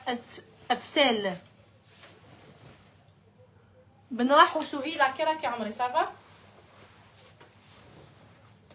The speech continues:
شوفوا هاد لا كولور شيرات. هادي تاني شابة. عندكم البنات.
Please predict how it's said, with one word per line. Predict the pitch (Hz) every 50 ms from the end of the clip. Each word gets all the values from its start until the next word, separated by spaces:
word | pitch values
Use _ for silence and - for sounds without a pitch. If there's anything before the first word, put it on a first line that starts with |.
| - - - - - - _ - - - - - - _ - - - - - - - - - - - - - - - - - - - - -
شوفوا | - 285 254 240 320 302 311
هاد | 302 294
لا | 294 294
كولور | - - 262 226 202 196 196
شيرات. | - - 240 208 190 185 - - - - - - - - - - - - - - - - - - - - - - _ - - - - - - _ - _ _ _ - - -
هادي | 226 220 240
تاني | 240 - 277 269 269 254
شابة. | - - 233 202 - - 170 - - - - - - - - - - - - - - - - - - - - - - - - - - - - - - - - - - - - - - - -
عندكم | 208 254 254 - - 254 233
البنات. | 214 208 202 233 285 349 370 -